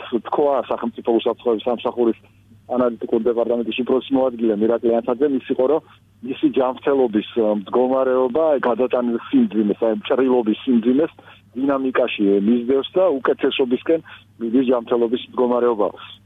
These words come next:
ხო, აღსანიშნავია ისიც, რომ დღეს გავიდა, აი, ოცდაოთხ სექტემბერს გავიდა ორთვიანი წინასწარი პატიმრობის ვადა და აი ამ ვადაში უნდა ჩანიშნულიყო წესით, ხო? დე-ფაქტო ხელისუფლების მიერ სასამართლო პროცესი, ესეც ვკითხეთ ჩვენ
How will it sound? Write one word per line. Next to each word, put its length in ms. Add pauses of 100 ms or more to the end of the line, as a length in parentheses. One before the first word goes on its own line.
ხო, 200 (140)
აღსანიშნავია 720
ისიც, 280
რომ 180 (440)
დღეს 300
გავიდა, 640
აი, 180
ოცდაოთხ 540
სექტემბერს 580
გავიდა 440 (120)
ორთვიანი 560
წინასწარი 540
პატიმრობის 640
ვადა 400 (520)
და 120
აი 140
ამ 120
ვადაში 440
უნდა 180
ჩანიშნულიყო 720
წესით, 440
ხო? 180 (440)
დე-ფაქტო 760
ხელისუფლების 640
მიერ 180
სასამართლო 540
პროცესი, 420
ესეც 300
ვკითხეთ 400
ჩვენ 220